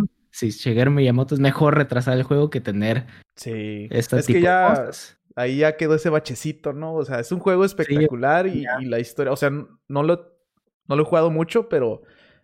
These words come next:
Speaker 2: de que, de los reviews que han salido, o sea, obviamente dicen que el juego es, es un juegazo, o sea,
Speaker 1: Sí.
Speaker 2: solamente esos detalles que le están dando pa' abajo.
Speaker 1: Sí.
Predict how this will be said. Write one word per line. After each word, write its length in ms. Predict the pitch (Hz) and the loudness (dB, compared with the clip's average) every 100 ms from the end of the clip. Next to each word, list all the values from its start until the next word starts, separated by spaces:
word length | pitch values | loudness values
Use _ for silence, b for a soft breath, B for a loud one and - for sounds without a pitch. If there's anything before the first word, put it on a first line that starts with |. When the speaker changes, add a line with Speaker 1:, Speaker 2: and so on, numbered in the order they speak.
| b _ | b _
Speaker 2:
de 220 | - 131 131 | -4 -4 -4
que, 140 | 131 | -10
de 200 | 123 143 | -2 0
los 140 | 139 123 | 2 2
reviews 320 | 127 139 147 | 0 0 0
que 80 | 175 | 0
han 180 | 165 165 | 0 -2
salido, 320 | 165 151 170 | -2 -2 -2
o 20 | |
sea, 220 | 143 113 | -2 -2
obviamente 440 | 117 135 143 135 143 | -2 -4 -6 -6 -6
dicen 260 | 123 143 135 | -6 -8 -10
que 120 | 120 | -10
el 60 | 117 | -8
juego 340 | 113 117 135 | -6 -4 -4
es, 400 | 127 - - _ _ _ _ | -6 -10 -20 _ _ _ _
es 120 | - | -12
un 80 | 131 | -12
juegazo, 640 | - - 135 120 196 196 | -10 -8 -6 -2 -2 -2
o 40 | 139 | -4
sea, 280 | 131 107 - b b b b b b | -4 -6 -8 b b b b b b
Speaker 1:
Sí. 80 | 101 | -6
Speaker 2:
solamente 520 | 156 151 156 165 165 | 0 2 2 0 0
esos 180 | 170 175 | -2 0
detalles 440 | 156 - 139 156 156 | -2 2 2 2 -2
que 100 | 131 | -8
le 80 | |
están 300 | 117 - 127 135 | -6 -4 -4 -4
dando 260 | 139 143 | -6 -6
pa' 80 | 117 | -4
abajo. 440 | 73 107 - - _ b b b b b b _ | -4 -6 -10 -20 _ b b b b b b _
Speaker 1:
Sí. 260 | - 107 | -16 -14